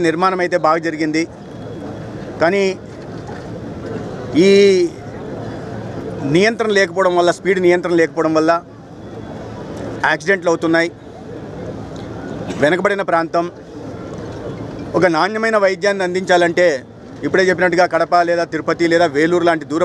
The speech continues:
ప్రాంతాలకు వెళ్ళాల్సిన అవసరం ఉంది. కాబట్టి ఈ రాయచోటి ఏరియా హాస్పిటల్ని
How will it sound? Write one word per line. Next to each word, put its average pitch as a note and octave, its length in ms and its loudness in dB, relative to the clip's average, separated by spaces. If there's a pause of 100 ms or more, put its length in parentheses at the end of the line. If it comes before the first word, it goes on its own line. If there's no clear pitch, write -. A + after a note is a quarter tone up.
ప్రాంతాలకు E3 440 2
వెళ్ళాల్సిన D3+ 360 0
అవసరం D3+ 280 -4
ఉంది. D3 160 4 (1000)
కాబట్టి G3+ 320 6 (1200)
ఈ - 20 6 (1200)
రాయచోటి G#3+ 480 4 (1600)
ఏరియా G3+ 200 6
హాస్పిటల్ని F#3 480 0